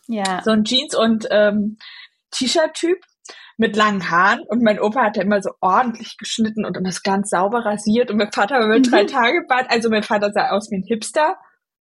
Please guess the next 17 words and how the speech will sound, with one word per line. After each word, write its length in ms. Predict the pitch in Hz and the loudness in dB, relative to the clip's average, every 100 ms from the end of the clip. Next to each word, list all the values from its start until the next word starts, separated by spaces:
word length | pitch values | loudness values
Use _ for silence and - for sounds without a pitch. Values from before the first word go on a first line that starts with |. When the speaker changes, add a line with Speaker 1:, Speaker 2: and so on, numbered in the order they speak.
| - | -2
Speaker 1:
Ja. 420 | 233 208 190 185 - | 2 4 2 -2 -2
Speaker 2:
Damals 400 | 208 220 214 208 | 0 4 4 6
Speaker 1:
Ja, 100 | 202 | 4
Speaker 2:
in 80 | 208 | 4
Speaker 1:
ja. 220 | 208 202 | 4 4
Speaker 2:
den 80 | 202 | 2
Achtzigern. 560 | 294 240 254 233 247 302 - | 0 -4 -4 0 0 -2 -6
Speaker 1:
Ja, 300 | 214 233 226 | 0 2 2
Speaker 2:
Und 80 | 220 | 2
mein 140 | 240 | 2
Speaker 1:
mein 80 | 214 | 2
Speaker 2:
Opa 240 | 208 254 254 | 2 2 2
war 160 | 254 | 2
halt 160 | 262 233 | 2 0
so 80 | 233 | -2
ein 100 | 214 | 0
ganz 440 | 202 226 381 - | 0 0 -4 -14